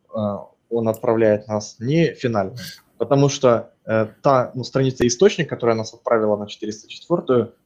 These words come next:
на ней стоит canonical не на себя, и он так и напишет у себя в Search консоли, есть Google Search консоль, да, инструмент для веб-мастеров. Э,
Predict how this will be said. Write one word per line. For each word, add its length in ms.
на 100
ней 160
стоит 320
canonical 400
не 140
на 120
себя, 460
и 80
он 320
так 220
и 40
напишет 480
у 40
себя 380
в 60
Search 320
консоли, 400
есть 280
Google 160
Search 260
консоль, 340
да, 280
инструмент 480
для 100
веб-мастеров. 560
Э, 260